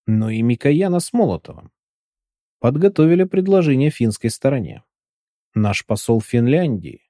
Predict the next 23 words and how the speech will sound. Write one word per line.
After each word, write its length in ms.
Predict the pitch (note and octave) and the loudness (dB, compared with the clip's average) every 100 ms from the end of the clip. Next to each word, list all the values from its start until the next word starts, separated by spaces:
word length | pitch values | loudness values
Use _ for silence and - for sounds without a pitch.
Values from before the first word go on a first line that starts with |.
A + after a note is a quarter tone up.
| _ | _
Виктор 440 | D3+ F3+ D3 - A#2+ | -2 -2 -2 -2 -2
Захарович 640 | C3+ - A#2+ G#2 G#2+ - | -4 -2 -2 -2 -4 -2
Лебедев, 540 | D3+ F#2+ - - - _ _ _ _ | 0 -2 -6 -18 -20 _ _ _ _
смог 440 | - - A2+ G#2+ A#2+ | -12 -2 0 0 0
найти 280 | A#2+ A2+ | -2 0
нужные 360 | B2+ A#2+ B2 B2+ | -2 0 -2 -4
слова 380 | - C3+ E3+ - | -2 -2 0 -2
и 100 | - | -4
заинтересовал 840 | A#2+ B2 C3 B2+ C#3 C#3 D3+ D#3 D#3+ | -2 0 0 -2 -4 -2 0 0 -2
финнов. 520 | - - F3 - _ _ _ _ _ _ _ _ - | -6 -4 -4 -6 _ _ _ _ _ _ _ _ -2
Начали 500 | A#2+ A#2 A#2+ D#3+ F#3 | 2 2 0 0 0
готовить 440 | F3+ E3+ G2+ F#2+ | 0 0 -2 -4
проект. 540 | - G#2+ E2+ - _ _ _ _ _ _ _ _ _ | -4 -4 -4 -12 _ _ _ _ _ _ _ _ _
А 140 | - G2+ | -6 -6
позже 500 | - D3 D3+ A2+ G#2 | -2 2 2 0 -8
строительство 800 | - A2+ B2 D3 D#3+ E3+ F3+ F3+ | -6 -2 0 0 -2 -2 0 0
преобразовательного 1000 | F3+ F3 F3 E3+ C#3+ A#2 C3+ C#3 D3 C#3+ | 0 0 0 2 0 0 0 0 0 -2
комплекса 680 | - A#2 A2+ C3 - C#3+ | 0 0 0 -4 -2 -2
в 100 | D3 E3 | 0 0
Выборге. 560 | F3 A#2 F#2 C2+ - F#2 _ _ _ _ _ _ _ _ | 0 0 -2 -10 -18 -20 _ _ _ _ _ _ _ _
Проектная 520 | - A2+ G#3 - F3 D#3+ | -2 0 0 0 2 2
мощность 400 | F3+ - A2+ - | 0 -2 -6 -2
комплекса 600 | A3+ A3+ - - - | -2 -2 -6 -10 -18